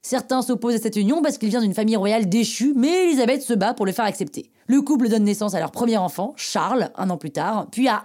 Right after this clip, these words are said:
Anne. Philippe est envoyé à Malte en tant qu'officier de la Royal Navy. Élisabeth le suit et leurs enfants restent à Londres. Le roi meurt en mille neuf cent cinquante-deux, alors que Élisabeth et son mari sont en tournée au Kenya. Elle est alors proclamée reine et elle devient Élisabeth deux.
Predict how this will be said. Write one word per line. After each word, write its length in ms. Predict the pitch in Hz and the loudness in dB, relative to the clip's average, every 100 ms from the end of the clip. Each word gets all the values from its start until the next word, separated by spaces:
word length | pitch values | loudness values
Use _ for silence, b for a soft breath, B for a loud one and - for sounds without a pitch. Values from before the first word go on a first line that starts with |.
| - | -4
Anne. 300 | 151 147 139 b b b | -4 -4 -8 b b b
Philippe 360 | - - 262 254 | -8 2 2 4
est 80 | 220 | 2
envoyé 260 | 202 202 | 2 2
à 100 | 185 | 0
Malte 340 | 180 175 277 247 | 0 0 0 0
en 100 | 202 | -2
tant 160 | 208 | -4
qu'officier 460 | 208 294 277 262 277 | -2 -2 -2 -2 0
de 40 | |
la 100 | 214 | 0
Royal 280 | 175 220 208 | 0 0 2
Navy. 440 | 190 180 151 233 - B B B | 0 0 0 -2 -4 B B B
Élisabeth 460 | - 294 294 277 226 | -2 0 2 2 2
le 100 | 226 | 0
suit 240 | 220 247 | 0 0
et 60 | 320 | 2
leurs 200 | 233 208 | 2 0
enfants 260 | 208 220 233 | -2 -2 -2
restent 260 | 226 254 | -2 -2
à 60 | 190 | -4
Londres. 320 | 160 90 - _ - | -4 -10 -14 _ 0
Le 140 | 240 | 2
roi 300 | 254 269 254 | 2 2 2
meurt 260 | 220 240 190 | 2 2 2
en 60 | |
mille 120 | 196 | 0
neuf 80 | 196 | -2
cent 40 | 180 | -4
cinquante-deux, 560 | 196 175 170 190 277 | -6 -4 0 0 0
alors 220 | - 170 - | -2 -6 -4
que 80 | |
Élisabeth 360 | 170 160 170 220 | -6 -2 -2 -2
et 40 | |
son 140 | 208 185 | -2 -4
mari 200 | 175 254 | -2 -2
sont 260 | 262 240 233 | -2 -4 -2
en 120 | 247 | -2
tournée 380 | 240 247 220 262 | -2 0 2 2
au 80 | |
Kenya. 380 | 220 226 190 165 - _ | 0 -2 -2 -4 -10 _
Elle 120 | - | -2
est 120 | 285 285 | 0 2
alors 280 | 269 220 | 0 0
proclamée 580 | - 320 330 302 269 220 | -2 -4 -2 0 2 2
reine 260 | 180 196 247 | 2 0 0
et 140 | - | 0
elle 120 | 277 | 0
devient 340 | 190 180 185 226 - | 0 0 0 -2 -2
Élisabeth 560 | 240 208 180 180 180 139 | 0 2 0 -2 -2 -4
deux. 160 | 143 | -8